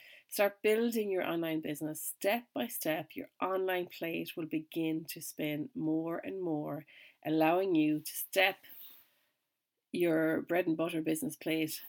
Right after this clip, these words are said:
a little bit back as your online business grows and takes over. So if this makes sense to you, if you're nodding as I'm telling you about claiming your online entrepreneur identity, and if you want to know more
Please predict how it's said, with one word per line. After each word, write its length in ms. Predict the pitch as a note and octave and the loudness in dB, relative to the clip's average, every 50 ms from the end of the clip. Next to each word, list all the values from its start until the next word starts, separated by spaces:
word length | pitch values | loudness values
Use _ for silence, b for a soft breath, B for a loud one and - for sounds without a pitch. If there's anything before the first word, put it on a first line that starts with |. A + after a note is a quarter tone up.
| - - _ _ _ _ _ _ _ _ _ _ _ _ _ - | -18 -20 _ _ _ _ _ _ _ _ _ _ _ _ _ 4
a 60 | F3+ | 4
little 300 | F3 F#3+ A3+ - A#3 G3 | 6 4 2 0 0 -2
bit 180 | F#3+ F3+ - | -2 -2 0
back 300 | - E3 D#3 D#3 D#3 C#3 - - - - _ _ - | -2 -2 -2 -2 -4 -8 -12 -16 -18 -18 _ _ -4
as 140 | E3 D#3+ E3 | -2 0 0
your 140 | D#3+ - - - | 0 0 0 0
online 460 | F3 F3 F#3 F3+ F3+ F3+ F3 E3+ D#3+ | 0 0 2 0 0 0 0 -2 0
business 360 | D#3+ D#3+ D#3 D#3+ D#3+ D#3 D#3 | 0 -2 -2 -2 -2 -4 -4
grows 440 | - - E3+ D#3+ D#3+ D#3+ D3+ D3 - - | -4 -4 -2 -2 0 0 -2 -4 -4 -4
and 240 | D#3 D3 D3+ D#3 - | -2 -2 -2 -2 -4
takes 320 | - D#3+ D#3 D3+ - - | -4 -4 -4 -4 -4 -4
over. 440 | D3 D3 C#3+ C#3+ - - C3+ C#3+ C#3 C#3 _ _ b b b b b b b b b b b _ | -2 -2 -2 -2 -4 -6 -8 -10 -12 -16 _ _ b b b b b b b b b b b _
So 460 | - - - A3+ G#3+ G#3 G3+ - - - _ _ _ _ _ _ _ _ _ _ _ _ - | -4 4 8 10 10 10 8 6 2 -4 _ _ _ _ _ _ _ _ _ _ _ _ 8
if 240 | A#3+ C#4 C4+ - | 8 8 8 6
this 200 | - B3+ B3 - | 4 2 2 4
makes 240 | - F#3+ F3+ F#3 - | 4 4 4 4 2
sense 320 | - F3+ E3+ E3+ E3 - - | 2 2 2 2 0 -2 0
to 60 | - E3+ | 2 2
you, 200 | E3 E3 D#3+ - - | 4 4 2 2 2
if 180 | F3 F3+ - | 0 0 2
you're 100 | F#3 F3 | 0 2
nodding 680 | F3 F3+ F3+ F#3 F#3 F#3 F#3 F#3 G3 F#3+ F#3 F3+ - - | 2 2 2 2 4 4 2 2 2 0 -2 -2 -2 -2
as 160 | F3+ - E3+ | -2 0 0
I'm 340 | F3 E3 E3 D#3+ D#3+ E3 - _ _ _ - - | 0 0 0 0 0 -2 -4 _ _ _ -10 -8
telling 400 | - - - G3 F3+ F3+ F3+ F#3 | -8 -4 0 0 2 2 2 2
you 160 | F3+ F3 E3+ | 2 2 2
about 340 | E3 E3 F3 D#3+ D#3+ D#3+ D#3+ - - | 2 2 2 2 2 0 -2 -6 -6
claiming 320 | - F3+ E3+ F3 E3+ E3 D#3+ | -4 -2 -2 0 0 0 2
your 100 | D#3 D#3 | 2 2
online 320 | D#3+ D#3+ D#3 D#3 D#3 D#3 - | 2 2 0 -2 -4 -6 -6
entrepreneur 500 | - D#3 D3+ - - - - E3 E3 D#3+ | -6 -6 -6 -6 -8 -10 -8 -8 -6 -4
identity, 500 | D#3+ D#3 D#3 E3 D#3 D#3 - - - - - | -4 -4 -4 -4 -6 -6 -8 -10 -8 -6 -2
and 120 | - F3+ | 0 0
if 140 | F#3+ F#3+ - | 0 0 -2
you 100 | A#3 G#3 | -4 -4
want 220 | G3+ A3 A3+ A3+ - | -4 -4 -6 -6 -6
to 160 | - - A#3+ | -8 -6 -6
know 140 | A3+ A3+ A3 | -6 -6 -6
more 580 | G#3 G#3 A#3 C4 B3+ B3 G3 D#3+ D#3 E3 F3+ | -4 -2 0 0 2 2 2 0 0 -2 -4